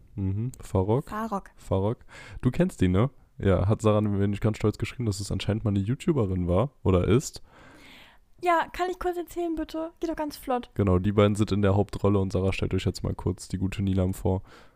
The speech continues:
Speaker 2: Tatsächlich, das ist so richtig, oh, ich war so glücklich. Also sie ist damals YouTuberin gewesen und zwar kennt man sie noch unter dem Namen Darum. Und das war tatsächlich
Speaker 1: Die
Speaker 2: meine
Speaker 1: ist
Speaker 2: erste
Speaker 1: das.
Speaker 2: YouTuberin. Genau, das war
Speaker 1: Ach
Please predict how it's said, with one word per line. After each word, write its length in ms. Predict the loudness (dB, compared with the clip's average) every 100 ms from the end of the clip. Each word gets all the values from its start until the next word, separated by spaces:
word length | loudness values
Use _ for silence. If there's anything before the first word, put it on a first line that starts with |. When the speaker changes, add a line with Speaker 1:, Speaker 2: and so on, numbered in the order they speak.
| -20 -16 -6
Speaker 2:
Tatsächlich, 840 | -4 -4 -2 0 0 -2 -4 -4
das 160 | -4 -6
ist 160 | -6
so 80 | -6
richtig, 560 | -4 -4 -4 -6 -12 -8
oh, 80 | -6
ich 140 | -6 -8
war 240 | -2 0 2
so 100 | 0
glücklich. 420 | 0 0 -2 -4 -6 -18 -2
Also 240 | 0 0
sie 180 | -2 -4
ist 200 | -6 -8
damals 340 | -2 -2 -2 -6
YouTuberin 640 | -6 -4 -4 -6 -8 -8
gewesen 360 | -8 -10 -10 -10
und 120 | -8
zwar 180 | -8 -8
kennt 220 | -8 -4
man 140 | -2
sie 80 | 0
noch 100 | -2
unter 180 | -4 -4
dem 300 | -4 -2 -2
Namen 340 | -4 -2 -4
Darum. 600 | -4 -6 -8 -8 -6 -6 -6 -14 -10 -2
Und 80 |
das 160 | -2 -2
war 80 | -6
tatsächlich 340 | -8 -8 -2
Speaker 1:
Die 80 | 4
Speaker 2:
meine 120 | 6
Speaker 1:
ist 140 | 6 4
Speaker 2:
erste 120 | 6
Speaker 1:
das. 240 | 8 6 0
Speaker 2:
YouTuberin. 800 | -6 -6 -6 -4 -4 -2 -2 -2 -6
Genau, 340 | -2 0 -2
das 140 | 0
war 60 |
Speaker 1:
Ach 40 | 2